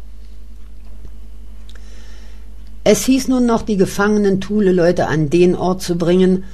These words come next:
wo sie für die Mörder erreichbar waren, in das Luitpold-Gymnasium. Das war der einzige Ort, wo die geplante Tat ausgeführt werden konnte. Seidel, der dort das Kommando führte, holte die Gefangenen im Polizeipräsidium ab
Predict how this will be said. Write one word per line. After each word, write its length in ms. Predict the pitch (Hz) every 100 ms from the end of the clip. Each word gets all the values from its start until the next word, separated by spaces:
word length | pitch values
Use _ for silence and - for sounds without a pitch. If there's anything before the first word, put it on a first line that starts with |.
| - -
wo 120 | 180 196
sie 140 | 208
für 160 | 202 226
die 100 | 226
Mörder 540 | 190 160 160 170 175
erreichbar 600 | 120 175 202 196 - 131
waren, 460 | 113 113 123 151 170 - -
in 180 | - 165
das 200 | 160 147
Luitpold-Gymnasium. 1200 | 185 214 190 - 110 95 - 104 107 101 104 95 - - - - - - - -
Das 200 | 170 170
war 120 | -
der 220 | 330 -
einzige 500 | 147 262 269 240 214
Ort, 300 | - 196 208
wo 100 | 180
die 120 | 175 139
geplante 540 | 139 160 160 170 156
Tat 340 | 147 147 151
ausgeführt 580 | - 190 190 131 135 123
werden 260 | 123 110 101
konnte. 380 | - 110 98 95 87 - - - - - - -
Seidel, 640 | 131 143 147 156 165 170 - -
der 140 | - 170
dort 220 | 202 180
das 200 | 214 -
Kommando 420 | - 190 208 220
führte, 500 | 208 - 214 208 202
holte 320 | 160 170 175
die 140 | 139 127
Gefangenen 560 | 123 - 151 160 160
im 140 | 143 120
Polizeipräsidium 1120 | 127 127 131 147 156 - 143 135 139 131 117
ab 260 | 107 175